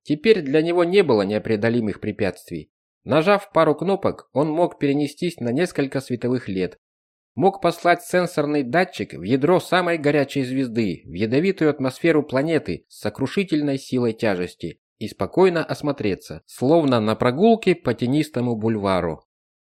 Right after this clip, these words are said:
Оставаясь на орбите, он мог расколоть гору на планете, выжечь дотла леса или растопить ледяную шапку,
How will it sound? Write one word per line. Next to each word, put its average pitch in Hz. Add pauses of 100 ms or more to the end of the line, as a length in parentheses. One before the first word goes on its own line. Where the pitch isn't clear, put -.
(360)
Оставаясь 202
на 165
орбите, 170
он 135
мог 160
расколоть 139
гору 139
на 127
планете, 107
выжечь 151
дотла 117
леса 120
или 120
растопить 110
ледяную 117
шапку, 98